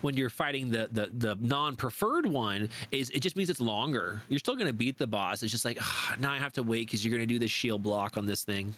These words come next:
Yep, block, block, block. All right, attack. And you always hope you can find some way past that, that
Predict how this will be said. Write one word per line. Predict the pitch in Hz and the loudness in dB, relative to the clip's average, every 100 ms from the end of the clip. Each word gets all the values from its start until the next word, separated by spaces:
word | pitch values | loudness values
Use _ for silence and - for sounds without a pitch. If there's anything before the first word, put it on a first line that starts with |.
| - | -4
Yep, | 107 110 - | -2 -2 -4
block, | 87 90 107 - | -2 -2 -6 -4
block, | - 131 127 - | -2 0 -2 -2
block. | 196 196 190 - - - - - - - | 0 2 0 -4 -14 -12 -12 -14 -16 -6
All | 107 | -4
right, | 107 | -2
attack. | - 123 120 - - - | 0 0 -2 -6 -6 -2
And | 180 | 2
you | |
always | 226 196 | 2 2
hope | 170 147 | 0 0
you | 139 | 0
can | 127 | 0
find | - 127 110 | 0 -2 -2
some | 139 | 0
way | 123 117 | 0 0
past | 127 120 120 - | 0 0 -2 -2
that, | 104 104 | -2 -2
that | 110 104 | -2 -2